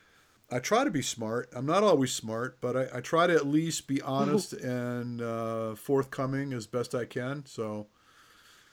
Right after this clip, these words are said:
Speaker 1: um, keep me honest, okay?
Speaker 2: No problem. You got it.
Speaker 1: So let's go ahead and hit these questions.
Speaker 2: Sure. Um, all right, I'll pull one out of the hat. Uh, Sean Delaney. So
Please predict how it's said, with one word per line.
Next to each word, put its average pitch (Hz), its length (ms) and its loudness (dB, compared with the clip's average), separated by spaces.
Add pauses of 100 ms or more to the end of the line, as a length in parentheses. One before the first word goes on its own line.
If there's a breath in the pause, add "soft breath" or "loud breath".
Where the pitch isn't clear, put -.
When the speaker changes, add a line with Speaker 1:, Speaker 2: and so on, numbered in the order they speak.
(400 soft breath)
Speaker 1:
um, 104 440 -8 (320 soft breath)
keep 160 160 -2
me 156 120 0
honest, 160 360 -2
okay? 127 280 -6 (680)
Speaker 2:
No 196 120 -4
problem. 220 340 6 (100)
You 202 80 -4
got 220 160 2
it. - 100 0 (760 soft breath)
Speaker 1:
So 185 400 10
let's 220 220 10
go 247 140 8
ahead 208 220 10
and 165 140 0
hit 196 220 6
these 156 180 0
questions. 151 560 2 (480)
Speaker 2:
Sure. 330 300 2 (200)
Um, 202 440 2 (100)
all 202 60 -6
right, 196 100 0
I'll 196 60 0
pull 214 220 0
one 208 100 0
out 190 140 0
of 180 60 -6
the 196 80 0
hat. 185 440 0 (220)
Uh, 190 180 0
Sean 220 320 4
Delaney. 196 600 0
So 180 420 -2